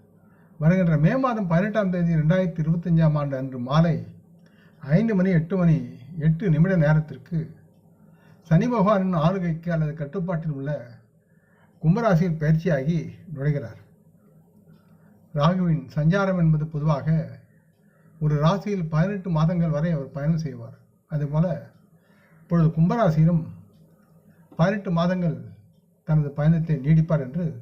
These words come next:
தெரிகிறது. பொதுவாக கடகராசியில் பிறந்தவர்களுக்கு ரெண்டாயிரத்தி இருபத்தஞ்சாம் ஆண்டு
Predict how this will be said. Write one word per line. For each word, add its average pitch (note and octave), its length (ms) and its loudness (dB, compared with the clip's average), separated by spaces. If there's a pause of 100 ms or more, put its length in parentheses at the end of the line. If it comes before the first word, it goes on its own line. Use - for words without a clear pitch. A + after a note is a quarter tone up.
(920)
தெரிகிறது. C3 420 -6 (1600)
பொதுவாக G3+ 360 4
கடகராசியில் A3+ 640 0
பிறந்தவர்களுக்கு F#3+ 480 -2
ரெண்டாயிரத்தி F3+ 500 2
இருபத்தஞ்சாம் F3 580 0
ஆண்டு C#3 200 -4